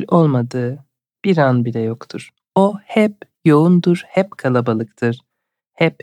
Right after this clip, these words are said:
yağmur gibi yağan düşüncelerle doludur. Zihnimiz hiç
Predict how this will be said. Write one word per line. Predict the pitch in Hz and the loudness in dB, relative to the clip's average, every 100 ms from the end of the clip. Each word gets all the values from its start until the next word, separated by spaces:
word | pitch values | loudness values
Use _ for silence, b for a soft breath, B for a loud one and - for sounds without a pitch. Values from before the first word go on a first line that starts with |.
| - | -4
yağmur | 135 120 123 127 139 | 0 2 2 2 -2
gibi | 123 113 | -6 -2
yağan | 110 107 110 113 | 0 2 0 -2
düşüncelerle | 117 113 110 110 107 104 104 101 | -4 -4 -2 -2 -2 -4 -6 -10
doludur. | 101 101 _ - - _ _ _ _ _ _ _ _ | -12 -12 _ -20 -20 _ _ _ _ _ _ _ _
Zihnimiz | 165 139 131 117 104 98 - - _ _ | -2 0 0 0 0 -2 -8 -16 _ _
hiç | - 165 - | -4 -4 -4